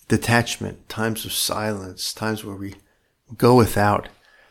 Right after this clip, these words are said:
using the gadgets or looking at the shows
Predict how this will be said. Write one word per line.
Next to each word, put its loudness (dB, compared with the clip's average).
using 0
the -4
gadgets -6
or -12
looking -2
at -4
the -10
shows -6